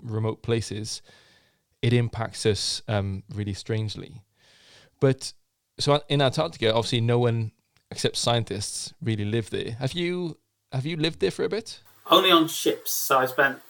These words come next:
Speaker 2: three months at a time as a maximum kind of living on a ship. So it, it's kind of nice 'cause you get to move around. It's not like being stuck in one place. But I've visited, I've been lucky enough to visit all the U K research stations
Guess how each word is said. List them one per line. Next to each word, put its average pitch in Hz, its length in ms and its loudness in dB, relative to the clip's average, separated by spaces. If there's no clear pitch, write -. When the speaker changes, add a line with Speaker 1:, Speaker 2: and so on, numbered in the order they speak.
Speaker 2:
three 143 240 2
months 135 400 0
at 127 80 -6
a 123 40 -12
time 123 300 -4
as 120 120 -6
a 127 60 -4
maximum 120 460 -2
kind 120 140 -8
of 123 60 -4
living 127 200 -2
on 117 140 -4
a 107 40 -6
ship. - 280 0
So 131 300 2
it, 147 300 2
it's 131 120 -8
kind 185 160 6
of 147 60 4
nice 139 200 4
'cause 127 140 -14
you 131 60 -6
get 135 140 0
to 143 60 -4
move 135 200 2
around. 120 340 2
It's 117 160 -10
not 135 160 0
like 123 160 0
being 123 140 -10
stuck 123 260 -2
in 123 100 -6
one 127 140 -2
place. 151 300 0
But 165 140 2
I've 139 180 6
visited, 170 580 4
I've 139 140 -2
been 151 140 2
lucky 175 220 2
enough 139 160 2
to 143 40 -12
visit 139 260 0
all 143 200 6
the 135 80 -2
U 135 160 -6
K 131 240 -2
research 123 340 -6
stations 120 600 -6